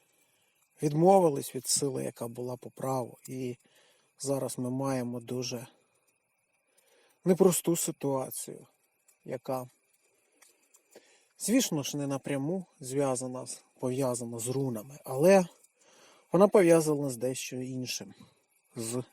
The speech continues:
відмовою від язичницького напрямку розвитку. Вона пов'язана з відмовою від своїх, свого коріння, з відмовою від своєї мови,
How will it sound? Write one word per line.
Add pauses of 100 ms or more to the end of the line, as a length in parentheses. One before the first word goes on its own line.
(100)
відмовою
від (520)
язичницького (720)
напрямку (460)
розвитку. (500)
Вона
пов'язана
з
відмовою
від (1400)
своїх, (440)
свого
коріння, (720)
з
відмовою
від (720)
своєї
мови,